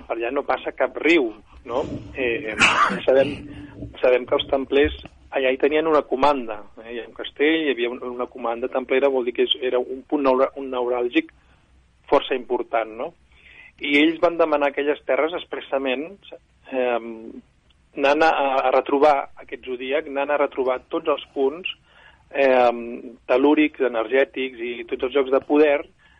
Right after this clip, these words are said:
de l'antiguitat, eh, d'alguna manera per custodiar, per,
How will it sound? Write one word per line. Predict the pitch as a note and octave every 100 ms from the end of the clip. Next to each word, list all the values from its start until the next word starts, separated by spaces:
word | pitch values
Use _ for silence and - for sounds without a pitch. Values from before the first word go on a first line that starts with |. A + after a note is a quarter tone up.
| _ _
de | C3 B2 B2
l'antiguitat, | B2+ B2 B2 A#2+ A#2+ C3+ C3 - - _ _ _ _ _ _
eh, | C3+ A#2+ A#2 A2 A2+ A2 A2 A2+ G#2+ G#2+ - _ _ _ _
d'alguna | - B2+ B2 B2+ C3+ C#3+
manera | C#3+ C#3 C#3 E3
per | - D3+ -
custodiar, | D#3 - C3+ B2+ C3+ A2+ G#2 _
per, | - A#2+